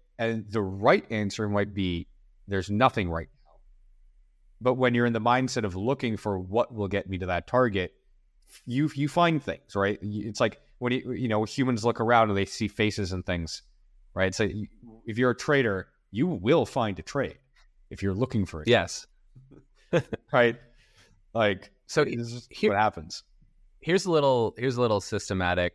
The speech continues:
Speaker 2: pearl of wisdom, like a nice rule of thumb to, to follow.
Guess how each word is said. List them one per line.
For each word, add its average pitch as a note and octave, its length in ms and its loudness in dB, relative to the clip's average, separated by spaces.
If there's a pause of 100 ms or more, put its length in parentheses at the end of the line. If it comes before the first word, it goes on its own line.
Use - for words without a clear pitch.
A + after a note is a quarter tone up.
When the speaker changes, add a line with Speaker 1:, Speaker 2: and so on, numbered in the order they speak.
(120)
Speaker 2:
pearl F2+ 360 2
of D#2 120 -6
wisdom, D#2+ 420 -4
like E2 200 -6
a F#2 40 0
nice F2+ 300 -4
rule E2+ 200 0
of D#2 100 -4
thumb D2+ 420 -6
to, D#2+ 340 -4
to - 140 -10
follow. C#2+ 340 -4